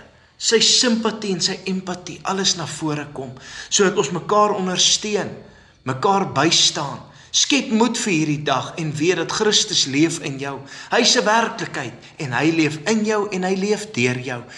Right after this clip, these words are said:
Ek wil saam met u 'n gebed doen. Vader, ons kom nou na u toe en ons vra, laat Christus in ons lewe leef.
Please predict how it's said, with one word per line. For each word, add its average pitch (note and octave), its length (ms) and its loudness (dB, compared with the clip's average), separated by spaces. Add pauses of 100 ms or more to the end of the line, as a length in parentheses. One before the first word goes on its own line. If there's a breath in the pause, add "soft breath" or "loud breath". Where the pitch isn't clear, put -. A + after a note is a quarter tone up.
(240 loud breath)
Ek G#3+ 200 0
wil F3+ 120 2
saam F3 260 4
met E3+ 160 -4
u D#3+ 120 4
'n C3+ 60 0
gebed C3 400 0
doen. B2 200 -2 (320 loud breath)
Vader, A3 680 4 (400 loud breath)
ons A3+ 360 4
kom B3 220 0
nou A3+ 200 4
na G3+ 160 2
u B2+ 160 -6
toe C3+ 140 -6
en C3 80 -4
ons C3+ 200 -6
vra, C3+ 360 -4 (200 loud breath)
laat A3 220 0
Christus C4 560 4
in D#3+ 120 -2
ons F3 280 0
lewe D3 380 0
leef. B2 400 -6